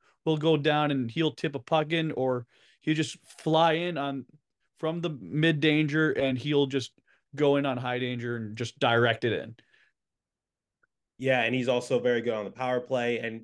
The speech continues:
Speaker 2: he's a, he's a big husky guy. Like, he's not the biggest, but, you know, he's, he, he
Speaker 1: Beefy.
Speaker 2: definitely has, he,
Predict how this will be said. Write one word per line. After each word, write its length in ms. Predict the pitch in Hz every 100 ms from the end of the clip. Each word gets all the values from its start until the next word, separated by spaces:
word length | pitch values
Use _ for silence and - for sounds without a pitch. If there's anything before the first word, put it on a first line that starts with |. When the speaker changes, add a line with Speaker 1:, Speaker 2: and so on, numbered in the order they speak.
| -
Speaker 2:
he's 220 | 135 127
a, 320 | 131 120 120 -
he's 140 | 135
a 60 | 120
big 200 | 156 139
husky 300 | 147 143 139
guy. 280 | 139 120
Like, 260 | 104 113 - _ _ -
he's 140 | 165
not 160 | 220 190
the 60 |
biggest, 520 | 139 160 123 120 127
but, 280 | - 131 123 135
you 100 | 131
know, 200 | 120 117
he's, 400 | 139 131 123 - _ _ _ -
he, 100 | 139
he 180 | 143
Speaker 1:
Beefy. 40 | 139
Speaker 2:
definitely 400 | 165 185 - 123 135
has, 80 | - _ _ _ _
he, 80 | -